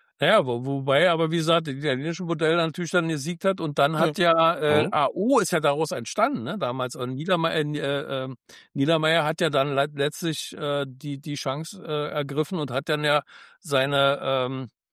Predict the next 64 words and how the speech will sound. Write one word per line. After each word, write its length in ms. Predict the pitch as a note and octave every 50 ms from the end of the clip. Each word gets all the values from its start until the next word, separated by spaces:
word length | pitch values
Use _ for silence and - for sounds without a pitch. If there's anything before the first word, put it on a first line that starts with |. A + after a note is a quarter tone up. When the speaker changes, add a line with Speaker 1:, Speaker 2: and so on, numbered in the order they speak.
| _ - - - _ _
Speaker 1:
seine 360 | _ - B2+ A#2+ C#3 C#3 C#3 A2
Speaker 3:
Perkins 0 |
Speaker 1:
eigenen 260 | G#2+ - - A2 G2+
Speaker 3:
Set. 40 | -
Speaker 1:
Lampen 240 | C#3 F3 A3 G3
dann 180 | D#3+ E3 D#3+ D#3+
im 80 | D#3+ C#3+
Speaker 3:
Ja. 0 |
Speaker 1:
Prinzip 320 | D3 C#3+ - - F3 C3+
produziert 500 | - D#3 D#3+ D#3 C#3 - - E3 E3+ -
und 160 | D#3+ C3 G#2+
Speaker 3:
Mhm. 20 | B2
Speaker 1:
das 60 | A2+ -
war 140 | - G2+ G#2+
ja 80 | A#2 A#2+
auch 80 | A#2+
eine 140 | A#2+ C#3 B2+
super 300 | A2 C3 C3 B2+ - F3 D3
Geschichte 320 | C#3 - G#3+ G3+ - C#3+
für 140 | - - C3 A#2+
die 120 | B2 A#2 - -
Speaker 2:
Die 60 | C#3+
Speaker 1:
Zeit. 20 | B2
Speaker 2:
beste, 380 | A#2+ B2 B2 A#2 A2+ E3 C3 B2+
Speaker 1:
Und 0 |
Speaker 2:
die 160 | - D#3 C#3+
beste 340 | B2 C#3+ C#3+ D3 - - D#3
Lampe, 300 | D#3 D3+ E3+ E3+ F3+ F3
die 100 | D#3+ F3
es 60 | E3+
gab 360 | - - G#3+ A3 G#3+ - F3+
von 220 | E3 - D3+ C#3+ C#3+
den 160 | C3+ C3 C3
Speaker 1:
Ja. 20 |
Speaker 2:
dreien. 320 | B2+ C3 C3 C3 B2 B2+ C3+ _ _ _ _ G#4+ _ - F3 D#3 - -
Speaker 3:
Ja, 120 | F3 F3 - _ _ - _ -
das 120 | - D3+ -
stimmt. 160 | - - A2+
Speaker 1:
Die 60 | G2+
war 60 | -
Speaker 3:
Das 60 | D3 D3
Speaker 1:
auch 0 |
Speaker 3:
fällt 160 | B2+ B2 -
mir 60 | C#3+ C3+
Speaker 1:
elektrisch, 540 | D3 C#3+ C3+ - - F#3 E3 - - - - -
die 180 | - D#3+ D3 C#3
war 120 | D3 C3+
auch 120 | C#3 C#3+ C3+
elektrisch 380 | C3+ D3+ F#3+ - - B2+ -
sauber. 440 | - D3+ B2+ C#3+ F3 F#3+ G3 E3+ D3+
Die 160 | C#3 D3 G#3
Speaker 2:
Ja. 20 | F3+
Speaker 1:
Italiener 500 | D#3 C#3+ C3 B2 C3 D3 - F3 D#3 C3
hatten 280 | C#3+ E3+ - G3 E3
ja 200 | D#3 D3 D3 C#3+
da 160 | C#3+ D3 A#2+ -
<laughs> 40 | -
so 120 | E3+ G3
ein 40 | E3 -
paar 160 | - D#3+ C#3+
Probleme 500 | - - C#3+ C3 C3+ C#3 D3+ F3 F3+ E3+
mit 180 | D#3 D#3+ D3+ -
dem 80 | D3+
Nullleiter. 500 | D3 D3 E3 F3 E3+ D#3 D#3 F3+ - D#3+